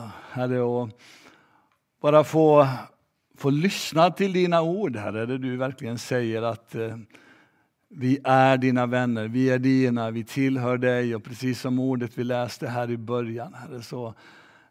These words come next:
Herre, du är den som har friköpt oss, du är den som har kallat oss vid namn. Och Herre, vi älskar dig.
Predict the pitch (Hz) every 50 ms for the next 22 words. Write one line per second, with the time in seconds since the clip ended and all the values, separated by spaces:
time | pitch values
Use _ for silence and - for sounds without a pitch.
0 | _ _ - - 139 127 127 127 117 131 131 135 135 135 131 131 127 120 117 110
1 | - - 123 123 113 110 - - - 131 123 123 123 120 110 - - - 120 113
2 | 117 110 - _ _ - 131 127 - - - 143 127 127 123 120 123 123 123 123
3 | 117 - - 131 123 123 120 120 120 120 117 117 110 - - - - - _ _
4 | _ - - - - 165 151 139 123 117 123 127 127 - 131 120 113 - - 127
5 | 123 120 113 117 123 123 123 127 120 117 113 104 - - - - _ _ _ _
6 | _ _ - - - - - - - _ _ _ _ _ - 123 123 127 127 131
7 | 127 127 127 - - - 143 147 151 151 143 135 - - - - 139 131 127 135
8 | 123 120 110 98 95 95